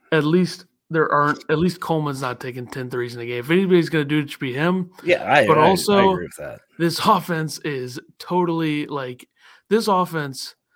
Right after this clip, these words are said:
Speaker 1: and say what you want about metrics and how they figure the metrics and the numbers that they use, this offense has dropped about thirty-five spots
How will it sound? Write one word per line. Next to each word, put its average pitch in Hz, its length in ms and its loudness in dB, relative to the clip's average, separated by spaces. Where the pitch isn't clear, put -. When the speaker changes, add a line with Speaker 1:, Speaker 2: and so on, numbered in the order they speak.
Speaker 1:
and 160 160 -2
say 202 180 4
what 208 100 -2
you 180 140 -2
want 170 160 4
about 151 200 0
metrics 156 520 -4
and 147 120 -10
how 147 140 -2
they 143 160 -4
figure 156 360 -6
the 151 100 -4
metrics 143 480 -8
and 139 80 -12
the 131 40 -10
numbers 143 460 -6
that 139 100 -16
they 139 100 -8
use, 127 440 -12
this 175 180 0
offense 165 380 4
has 131 160 -6
dropped 135 360 -4
about 127 240 -12
thirty-five 147 600 -4
spots 123 540 -10